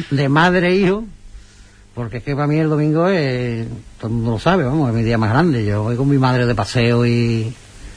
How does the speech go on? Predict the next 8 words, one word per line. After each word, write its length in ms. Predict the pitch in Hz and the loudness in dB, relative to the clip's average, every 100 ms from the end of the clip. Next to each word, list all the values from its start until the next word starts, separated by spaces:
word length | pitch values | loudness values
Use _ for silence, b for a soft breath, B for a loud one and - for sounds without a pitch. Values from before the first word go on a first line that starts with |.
| B B B - | B B B -2
y 60 | |
nos 140 | 120 113 | 0 2
pegamos 300 | 123 127 131 | 2 2 2
nuestra 200 | 123 120 | 2 2
vuelta 340 | 139 160 170 | 2 0 -2
cuando 500 | 135 127 117 120 113 127 - | 0 2 2 0 -2 -6 -4
se 120 | 127 | -2
puede. 380 | 131 214 120 | 2 0 0